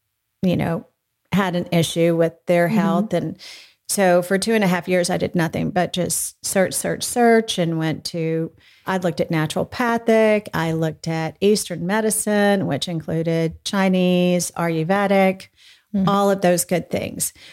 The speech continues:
Speaker 1: But really and truly, it's about scheduling time for ourselves. And
Speaker 2: Mm-hmm.
Speaker 1: women have just a bad time about doing that. And I'm just gonna say, girls, just, I mean, here's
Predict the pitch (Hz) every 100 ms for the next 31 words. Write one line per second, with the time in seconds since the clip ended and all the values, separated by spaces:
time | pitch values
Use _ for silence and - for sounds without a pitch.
0 | - - 208 - 196 214 247 240 202 -
1 | 196 180 165 - 185 - 185 170 170 -
2 | - - - 208 196 196 185 180 170 -
3 | 190 185 165 160 165 160 185 - 170 -
4 | - - 165 151 - - - - - -
5 | - - - 196 269 277 220 196 190 196
6 | 180 180 - 170 165 165 185 170 170 165
7 | 165 - 214 240 190 160 - 214 240 -
8 | 320 294 262 240 240 180 160 160 - 185
9 | 170 - - 190 180 - 190 208 208